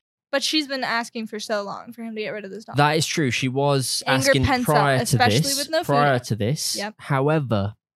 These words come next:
Speaker 2: getting that food ready and then the dog eating that food, I'd be pretty pissed.
Speaker 1: I have fully walked out of houses before because that has happened to me too many times. You don't even know.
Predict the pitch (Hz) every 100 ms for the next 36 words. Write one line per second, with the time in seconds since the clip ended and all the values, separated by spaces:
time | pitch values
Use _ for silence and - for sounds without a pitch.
0 | _ 139 139 170 175 - - 147 123 101
1 | 101 113 143 _ _ _ - 113 113 110
2 | 110 107 117 131 - - 117 - 139 135
3 | 139 - 160 190 - 165 240 285 240 -
4 | 196 - 139 - 113 101 - - _ _
5 | _ _ 262 294 311 311 262 262 247 -
6 | 269 262 247 226 233 208 226 - 240 233
7 | 226 196 202 - - - 233 247 233 220
8 | 220 220 247 240 233 240 220 208 - -
9 | 415 403 339 226 - - 285 330 330 302
10 | 240